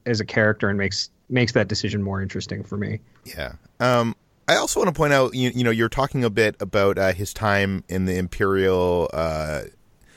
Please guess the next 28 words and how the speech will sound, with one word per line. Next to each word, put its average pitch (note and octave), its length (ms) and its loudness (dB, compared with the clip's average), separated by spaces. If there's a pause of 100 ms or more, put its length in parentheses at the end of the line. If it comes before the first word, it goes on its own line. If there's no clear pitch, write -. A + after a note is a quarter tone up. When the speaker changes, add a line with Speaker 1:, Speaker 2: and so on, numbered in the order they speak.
(220)
Speaker 2:
Army, F#2+ 640 -2 (180)
and G2 100 -6
I G#2 80 -2
think, A#3 280 -4 (120)
uh, A#2+ 60 0 (100)
that's - 240 -2
kind - 180 -2
of A#2+ 100 -2
interesting. G2 760 -2
I, F2+ 80 2
I - 160 -2
think F#3 140 -2
it's, - 120 -8 (340)
you B2+ 80 -2
know, C3 100 4
a G2+ 100 -2
lot C3 240 2
of C3+ 280 -2 (120)
critics - 420 -2
are, G#2 320 4 (800)
you A#2 140 -2
know, F#2+ 320 2 (100)
writing C#3 300 2
this C3 180 -2
off F#2+ 260 0
as F2+ 220 -2
just, - 340 -6
uh, E2 380 2